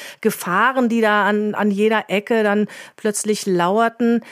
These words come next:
dass man doch so ein bisschen auf die Community geguckt hat und sich gegenseitig auch supportet hat. Also das, das finde ich,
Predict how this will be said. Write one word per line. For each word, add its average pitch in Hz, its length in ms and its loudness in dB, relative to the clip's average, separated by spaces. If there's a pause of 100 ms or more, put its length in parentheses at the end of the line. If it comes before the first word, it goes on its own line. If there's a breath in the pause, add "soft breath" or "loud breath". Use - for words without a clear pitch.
(340 loud breath)
dass 202 260 -2
man 208 760 0
doch 208 200 -2
so 214 160 -2
ein 208 80 0
bisschen 208 1000 0
auf 196 320 -4
die 208 140 -6
Community 220 680 2
geguckt 175 380 -4
hat 180 100 -2
und 190 60 0
sich 185 220 -6
gegenseitig 196 540 0
auch - 80 -4
supportet 180 600 -6
hat. - 240 -8
Also 165 280 -2
das, 175 300 -4
das 208 180 -2
finde 277 280 -2
ich, 247 240 -8